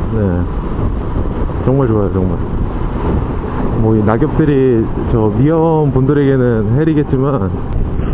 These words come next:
원래 겨울에도 시즌 오프란 게 없는데,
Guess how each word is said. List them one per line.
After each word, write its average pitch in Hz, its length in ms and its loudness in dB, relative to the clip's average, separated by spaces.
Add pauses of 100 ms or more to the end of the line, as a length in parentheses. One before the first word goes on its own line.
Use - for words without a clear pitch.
원래 175 440 2
겨울에도 170 1080 2
시즌 202 300 2
오프란 170 380 2
게 151 60 0
없는데, 135 580 0